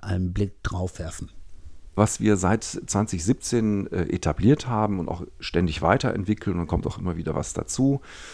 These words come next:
Speaker 2: äh, sind die Skulpturenplätze, die halt einfach bei, ich hab mich ja schon geäußert zu den, äh, großen luftigen Hallen des Areal Böhlers und an so ganz besonderen Sichtachsen, äh, haben wir Skulpturenplätze geschaffen.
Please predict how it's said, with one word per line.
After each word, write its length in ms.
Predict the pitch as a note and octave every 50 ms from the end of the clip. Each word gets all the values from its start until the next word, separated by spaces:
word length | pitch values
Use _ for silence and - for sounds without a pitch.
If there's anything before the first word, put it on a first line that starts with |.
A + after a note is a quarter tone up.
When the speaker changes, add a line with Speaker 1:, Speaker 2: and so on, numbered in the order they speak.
| - - -
Speaker 2:
äh, 280 | - F#2+ G2 F#2+ F#2 -
sind 260 | - F2+ F2 F#2+ F2+
die 40 | F2
Skulpturenplätze, 1040 | E2+ - - F#2 - - - D#3 D3+ A2+ G#2+ - A#2+ A2+ - - - G#2 G2 G2 - - -
die 200 | - F#2 F2+ D#2+
halt 220 | D#2+ D#2+ E2+ - - - - - -
einfach 380 | - F2+ E2 - E2 D#2+ -
bei, 440 | - D#2+ D#2+ D#2+ D#2+ D#2 D#2 D2+ D2+ - - - - - - - - - C#2+
ich 120 | D2+ -
hab 120 | F2 - -
mich 140 | E2+ D2+
ja 80 | E2 D#2+
schon 440 | - - E2+ F2 E2+ E2+ E2+ D#2+ D#2
geäußert 460 | - - - - G2+ - - F2 -
zu 140 | - - F2+
den, 420 | E2 F2+ E2 E2+ E2+ E2 D#2+ D#2+ - - - - - - - -
äh, 260 | - - E2 D#2+ E2 - -
großen 380 | - G2+ G#2+ G#2+ - G2+ F#2
luftigen 440 | F#2+ G2+ - - F#2+ F#2 F#2 F2+ F2
Hallen 220 | F#2 G2+ A2 A2
des 140 | G2+ F2+ -
Areal 280 | - E2+ F2+ F2 E2 E2
Böhlers 460 | D#2+ F2+ A2 A#2+ A#2+ A#2 G#2 - -
und 80 | D2 D#2
an 160 | F#2 G2 F#2
so 160 | - - F#2
ganz 240 | - - F2+ G#2+ -
besonderen 600 | - G2+ F2 - F#2 F#2+ A#2+ A#2 A2 F#2 F#2 E2+
Sichtachsen, 720 | F2+ G2+ - - - - E2 - - - G2+ G2 G#2+ G#2+ - - - - - - -
äh, 60 | - -
haben 160 | F2+ G2 G#2
wir 80 | F#2+
Skulpturenplätze 760 | F2+ - - G2 - - B2+ C3+ C3+ B2+ - A2+ - - A2+
geschaffen. 600 | - F#2 - - G2 F#2 - - F#2 F2+ F2 E2+